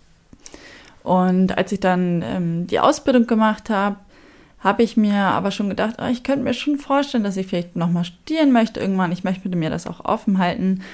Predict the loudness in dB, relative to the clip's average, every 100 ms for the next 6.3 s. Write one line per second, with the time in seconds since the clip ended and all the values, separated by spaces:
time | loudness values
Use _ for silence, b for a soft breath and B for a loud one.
0 | B B 0 0 0 0 0 0 -2 -4
1 | -6 -6 -2 0 2 0 0 0 0 -2
2 | -4 -4 -6 -4 -4 -4 -8 -8 -10 -10
3 | -12 -8 -10 -10 -10 -8 -8 -8 -12 -20
4 | B B B B B B B B 2 4
5 | 4 2 2 2 2 0 -2 -2 0 0
6 | -2 -4